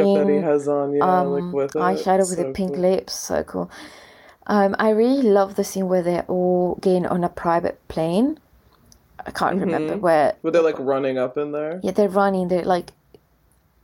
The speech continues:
Speaker 2: driving in a convertible, and then they get out, and it's, like, this crowd, like, group of friends. Everyone just looks insane. There's this guy who's wearing, like,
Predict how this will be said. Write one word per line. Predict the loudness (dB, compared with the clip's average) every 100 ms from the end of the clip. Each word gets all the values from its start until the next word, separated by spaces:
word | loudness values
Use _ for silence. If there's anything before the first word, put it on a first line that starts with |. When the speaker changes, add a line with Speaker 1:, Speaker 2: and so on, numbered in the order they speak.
| -12
Speaker 2:
driving | -2 2 2 2
in | 0
a | -2
convertible, | -6 -4 -2 -2 -4 -4 -2
and | -4 -6
then | -6
they | -6
get | -2 0
out, | 2 2 0 -6 -14 -12 -2
and | 0
it's, | 0
like, | 0 -2 -6 -16
this | -14 -14 _ -10
crowd, | -2 0 2 2 0 -4
like, | -6 -6
group | -4 -6 -6
of | -4
friends. | 0 0 -2 -8 -12 -16 -16 -14 -2
Everyone | 0 2 2 0 -4
just | -6 -10 -4
looks | -2 0 0 -4 -8
insane. | -10 -8 -4 -2 -2
There's | -2
this | -2 -4
guy | -2 2 2 0
who's | -2 -4
wearing, | -2 -2 -2 -2
like, | -2 -2 -2